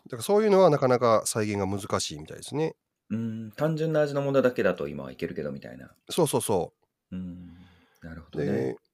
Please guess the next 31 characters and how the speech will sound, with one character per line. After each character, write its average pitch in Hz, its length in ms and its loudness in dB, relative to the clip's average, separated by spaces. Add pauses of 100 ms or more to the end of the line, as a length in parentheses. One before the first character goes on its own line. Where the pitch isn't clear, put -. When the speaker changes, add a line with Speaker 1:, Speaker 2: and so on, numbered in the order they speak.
(140)
Speaker 1:
ま 165 100 4
あ、 - 40 -6
こ 254 160 4
れ 254 280 0
見 202 120 -8
た 185 80 2
時 117 220 -6
に 165 180 2
思 143 100 2
っ - 20 2
た 107 120 0
の 104 80 2
が、 92 100 2
そ - 160 -10
の 110 160 -2
触 156 340 -2
覚 185 280 0
と 120 100 0
か、 92 420 0 (360)
Speaker 2:
う 107 80 -4
ん。 85 360 -2
Speaker 1:
ま 165 120 2
あ、 139 40 2
そ 123 120 -2
の 110 80 -2
指 - 120 -2
紋 143 240 6
認 160 140 4
証 90 220 -4
と 87 80 -6
か 87 280 -4